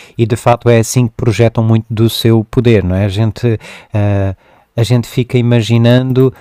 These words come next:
cenários, às vezes até mesmo históricos, sempre à luz de uma certa interpretação hollywoodesca ou outra, não é? Que projetada pelos mídia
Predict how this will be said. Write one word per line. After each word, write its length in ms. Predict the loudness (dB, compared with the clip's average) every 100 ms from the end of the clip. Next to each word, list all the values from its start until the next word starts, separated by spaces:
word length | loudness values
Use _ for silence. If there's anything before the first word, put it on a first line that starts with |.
| -20
cenários, 1160 | -10 -6 -2 0 2 4 2 2 0 -2 -4 -14 _ _ -2
às 220 | 0 4
vezes 240 | 2 2
até 240 | 0 0 2
mesmo 360 | 2 2 0
históricos, 720 | -4 -4 0 0 0 -4 -4
sempre 420 | 2 2 0 -4 -2
à 160 | 0
luz 460 | 2 2 2 2 0
de 80 | 0
uma 160 | 0
certa 560 | 0 0 2 2 -2 -6 -6 -6 -12 _
interpretação 840 | -6 -6 -6 -4 -2 -2 0 0
hollywoodesca 920 | 2 2 2 2 2 4 4 2 -2 -4
ou 300 | -2 -2 0
outra, 440 | 0 -2 -6 -8 -10 -20 _ _
não 80 | -2
é? 100 | -2
Que 220 | -4 -6
projetada 600 | -2 -4 0 0 0 -2
pelos 260 | -2 -4 -2
mídia 460 | -2 0 0 -2